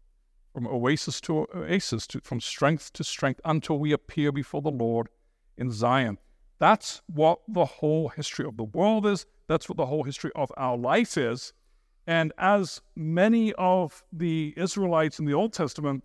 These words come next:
were about to enter, they said, "Nah, this isn't gonna work. I don't believe it's worth the effort." And they turned around,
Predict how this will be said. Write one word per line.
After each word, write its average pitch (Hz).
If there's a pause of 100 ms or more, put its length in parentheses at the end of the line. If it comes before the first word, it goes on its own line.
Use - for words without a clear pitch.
(320)
were 170
about 175
to -
enter, 185 (1300)
they 135
said, 123
"Nah, 123 (1300)
this 156
isn't 123
gonna 117
work. 104 (720)
I 139
don't 127
believe 113
it's -
worth 110
the 110
effort." - (200)
And 131
they 120
turned 180
around, 196